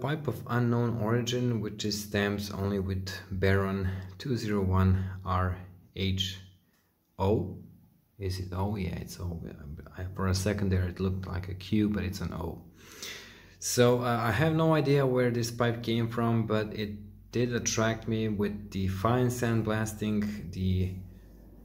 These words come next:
interesting shape, and, uh, probably the similarity of the stem and especially this push saddle part, which is a military mount connection. That looks like Danish Barry pipes.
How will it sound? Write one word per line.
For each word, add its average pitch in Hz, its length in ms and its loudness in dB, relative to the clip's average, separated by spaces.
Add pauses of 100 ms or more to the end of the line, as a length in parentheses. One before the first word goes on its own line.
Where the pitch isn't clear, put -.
(160)
interesting 107 460 2
shape, 135 500 2 (540)
and, 101 480 -2
uh, 104 420 2 (480)
probably 117 580 4
the 101 400 -2
similarity 101 720 2
of 95 300 0
the 92 340 0
stem 101 560 -2
and 95 240 2
especially 95 500 0
this 92 240 -2
push - 460 -2 (400)
saddle 101 380 2
part, 98 400 2
which 92 160 -6
is - 180 -8
a 90 400 -4
military 101 460 -2
mount 95 580 0
connection. 104 640 0 (800)
That 107 180 4
looks 113 300 4
like 104 280 2
Danish 101 500 2
Barry 98 520 2
pipes. 95 540 -2